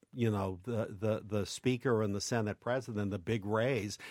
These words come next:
they will just have given Charlie Baker's campaign for, uh, re-election an incredible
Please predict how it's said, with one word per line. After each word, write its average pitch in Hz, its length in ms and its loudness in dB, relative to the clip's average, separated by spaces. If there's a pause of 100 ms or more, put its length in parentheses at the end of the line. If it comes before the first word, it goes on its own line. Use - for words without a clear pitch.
(160)
they 117 140 2
will 117 220 2
just - 400 2
have 127 180 0
given 110 440 4
Charlie 110 420 2
Baker's 110 500 -2
campaign 104 800 -2 (320)
for, 101 300 -2 (100)
uh, 101 100 2
re-election 110 840 0
an 95 120 0
incredible 113 880 2